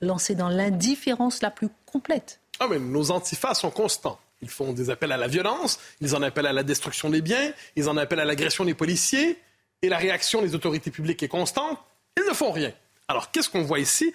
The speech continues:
Speaker 2: C'est Boulevard Voltaire qui nous a rapporté la chose. Donc, c'est une publication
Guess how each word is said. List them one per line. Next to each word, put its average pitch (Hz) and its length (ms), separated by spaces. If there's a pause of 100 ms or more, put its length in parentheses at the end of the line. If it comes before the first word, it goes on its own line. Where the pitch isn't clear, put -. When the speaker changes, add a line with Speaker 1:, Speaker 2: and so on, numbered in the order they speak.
(160)
Speaker 2:
C'est - 120
Boulevard 185 280
Voltaire 180 360
qui 185 80
nous 160 120
a 151 40
rapporté 147 340
la 165 80
chose. 294 360 (280)
Donc, 165 160
c'est - 120
une 165 60
publication 185 760